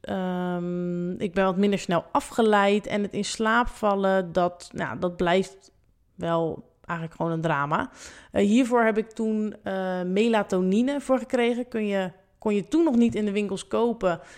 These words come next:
Kreeg ik, eh, van de dokter, maar nu inmiddels is dat gewoon, eh, in de winkels verkrijgbaar.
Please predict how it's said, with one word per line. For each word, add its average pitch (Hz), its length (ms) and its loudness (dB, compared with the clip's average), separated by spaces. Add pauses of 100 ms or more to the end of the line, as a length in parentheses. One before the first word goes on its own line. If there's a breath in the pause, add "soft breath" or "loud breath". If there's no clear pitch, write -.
Kreeg 214 220 0
ik, 196 180 -8
eh, 196 100 0
van 202 200 -2
de 185 80 -2
dokter, 190 480 2
maar 180 320 0
nu 196 160 2
inmiddels 208 400 4
is 185 120 -6
dat - 120 -16
gewoon, 180 320 -2
eh, 175 180 -6
in 180 100 -4
de 170 60 -2
winkels 180 280 -6
verkrijgbaar. 226 800 -2